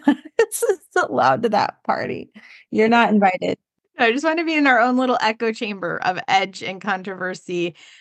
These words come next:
Speaker 2: but
Speaker 1: Yeah.
Speaker 2: like, like you said, a safe place. <laughs>
Speaker 1: Safe. Yeah. <laughs> Well, it'll be safe because it's only us and people who think like us who are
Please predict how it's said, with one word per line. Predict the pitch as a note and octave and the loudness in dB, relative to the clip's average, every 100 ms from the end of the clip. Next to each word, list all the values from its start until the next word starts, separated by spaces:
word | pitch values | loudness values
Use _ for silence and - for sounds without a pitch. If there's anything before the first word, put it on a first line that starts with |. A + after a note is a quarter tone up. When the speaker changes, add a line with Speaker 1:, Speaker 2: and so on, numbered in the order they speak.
| - | -4
Speaker 2:
but | G3+ B3+ | 2 2
Speaker 1:
Yeah. | |
Speaker 2:
like, | A#3+ A3 - - _ - | 2 0 -4 -14 _ -6
like | G#3+ G#3 | -6 -6
you | |
said, | A3+ F#3 | -4 -4
a | F3+ | -4
safe | - G#3 F#3+ - - | -6 -4 -4 -8 -8
place. | G3+ A3 B3 - - _ _ | -2 -2 -2 -10 -16 _ _
<laughs> | D4 - | 0 0
Speaker 1:
Safe. | - C#4 G3 - _ | -2 0 0 -4 _
Yeah. | A3+ C#4 F3+ F#3+ _ _ _ _ - - - | 0 0 0 -4 _ _ _ _ -20 -12 0
<laughs> | C#4 C4 D#4 - - - - | 0 2 0 0 -4 -8 -4
Well, | C4 A#3 A3+ - | -2 0 -2 0
it'll | C4 D4+ | 0 0
be | B3+ A#3+ | 0 -2
safe | - D4 D#4 | 0 0 -2
because | A#3 G#3+ G#3 | -2 -2 -2
it's | G#3 - | -4 -4
only | G#3+ A3 A3 G#3 _ _ _ - | -4 -2 -4 -6 _ _ _ -4
us | G3 G3 G#3 | 0 0 0
and | G#3 | 0
people | G3+ G#3 G3+ | 0 0 0
who | G3 | 0
think | G3+ A3 G3+ | 0 0 2
like | G3+ A3+ | 0 2
us | A3 B3 - - - | 0 -2 -6 -8 -2
who | |
are | G#3+ G3+ - | 0 0 -4